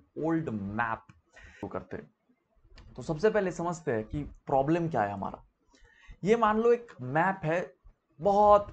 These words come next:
पहले ये बनाया गया है। For example, ब-, कुछ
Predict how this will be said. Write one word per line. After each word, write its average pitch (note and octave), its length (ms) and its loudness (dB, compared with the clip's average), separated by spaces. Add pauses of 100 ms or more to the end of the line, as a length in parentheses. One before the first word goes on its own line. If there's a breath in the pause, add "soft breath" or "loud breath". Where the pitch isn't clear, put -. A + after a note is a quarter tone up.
पहले E3 280 4
ये F3 160 -2
बनाया B2 360 4
गया G#2+ 140 2
है। G#2 80 4
For B2+ 160 0
example, B2 640 -2 (280)
ब-, A2 420 0
कुछ - 440 -12